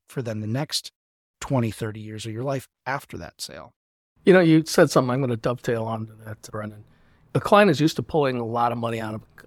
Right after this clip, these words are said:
Speaker 2: the company over the years, right? And they live on it. Let's just be honest. And then they're going to sell that income producing asset. And they're going to go, "Hmm, is that enough money for me to be able to pull out what I've been pulling out, or maybe even more in my retirement as I wanna go off and do other things?"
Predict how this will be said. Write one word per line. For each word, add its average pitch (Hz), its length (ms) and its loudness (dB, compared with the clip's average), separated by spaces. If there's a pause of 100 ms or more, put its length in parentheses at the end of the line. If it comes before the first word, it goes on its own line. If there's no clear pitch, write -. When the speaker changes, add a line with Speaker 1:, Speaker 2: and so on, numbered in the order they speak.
(160)
Speaker 2:
the 117 120 -6
company 113 340 -2
over 104 200 -6
the 107 100 -6
years, 107 320 -6
right? 117 240 -6
And 117 260 -6
they 120 80 0
live 185 220 8
on 104 220 2
it. - 240 -20 (160)
Let's 135 300 -12
just - 220 -6
be 139 120 -2
honest. 139 340 -4 (380)
And 135 140 0
then 143 200 4
they're 143 120 4
going 135 220 2
to 120 60 -4
sell 127 720 2 (180)
that 135 160 4
income 139 320 2
producing 123 440 -2
asset. 143 360 -4 (580)
And 131 160 4
they're 147 140 10
going 139 320 2
to 127 60 -4
go, 120 180 -2
"Hmm, 139 560 2 (600)
is 127 120 0
that 202 180 6
enough 214 320 6
money 143 300 4
for - 160 -8
me 156 180 0
to 139 100 -2
be 127 260 -4
able 143 160 -2
to 120 60 -6
pull 139 280 -2
out 160 160 2
what 131 140 -2
I've 127 100 -4
been 117 160 -6
pulling 156 340 2
out, 156 220 4
or 123 140 0
maybe 147 300 0
even 143 280 0
more 123 260 0
in 170 60 -2
my 113 100 0
retirement 123 580 -2
as 127 120 0
I 120 40 0
wanna 123 200 -2
go 123 100 0
off 139 220 2
and 123 80 -6
do 127 140 0
other 131 200 0
things?" 131 400 0